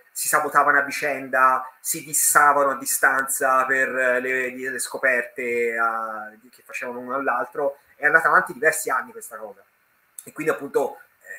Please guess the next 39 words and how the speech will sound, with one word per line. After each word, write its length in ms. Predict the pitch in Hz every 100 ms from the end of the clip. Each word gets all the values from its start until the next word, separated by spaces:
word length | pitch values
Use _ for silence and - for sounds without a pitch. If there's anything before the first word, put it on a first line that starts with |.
| 113
eh, 300 | 127 123 131
venne 280 | 123 131 135
poi 180 | 131 127
proprio 180 | 127 127
chiamata 280 | 131 127
la 80 | 120
guerra 260 | 131 135 123
delle 160 | 156
ossa, 260 | 139 139 127
in 60 | 120
cui 100 | 117
alla 120 | 113
fine 220 | 131 123
vinse 300 | 117 117 -
uno 80 | 117
dei 120 | 127
due 120 | 120
perché 320 | 110 107 113 110
aveva 560 | 110 110 107 104 104 101
trovato, 400 | 107 107 104 104
tipo, 520 | 104 107 101 101 98 _ _ _
aveva 180 | 113 110
rinvenuto, 460 | 110 107 110 107 107
non 240 | 104 104
so, 200 | - 104
cinquantacinque 840 | - 120 127 117 - - 135 120 120
scheletri 360 | - 127 113
completi 480 | 123 - 123 117 113
e 40 |
quell'altro 320 | - 110 110 -
solo 180 | 104
cinquantadue, 600 | 101 107 107 101 110 104 101
per 140 | 101
dire, 180 | 104 98
una 100 | 107
cosa 180 | 110 104
del 140 | 101 -
genere. 360 | 95 - - _ - -
Poi, 140 | 147